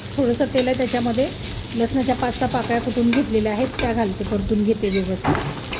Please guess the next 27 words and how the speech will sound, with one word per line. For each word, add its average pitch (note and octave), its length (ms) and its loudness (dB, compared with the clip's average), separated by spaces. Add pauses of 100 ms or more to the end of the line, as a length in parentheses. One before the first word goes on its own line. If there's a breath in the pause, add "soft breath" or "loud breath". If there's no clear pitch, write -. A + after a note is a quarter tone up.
(300)
आता G#3 240 0
हे A#3+ 80 4
कांद्यासोबत A#3 680 0
लसूण A3+ 320 0
वगैरे A3+ 260 2
सगळं A#3+ 320 0
व्यवस्थित A#3 420 0
आपण G#3+ 160 -2
परतून G#3 440 0
घ्यायचं A3 380 2 (720)
मिक्स G#3+ 220 0
करून. A3+ 280 2 (2250)
तर A#3+ 60 2
हे B3+ 80 4
परतून C#4 380 2
झालेलं C#4 300 2
आहे, A3+ 80 0
त्याच्यामध्ये A#3+ 440 -2
अर्धा B3 300 -2
टोमॅटो A#3+ 560 -2
मी B3+ 80 2
बारीक A#3 260 2
चिरून A3 320 0
घेतलेला G#3+ 420 0
आहे, - 280 -4
तो A3+ 80 0
घालते. A3+ 360 0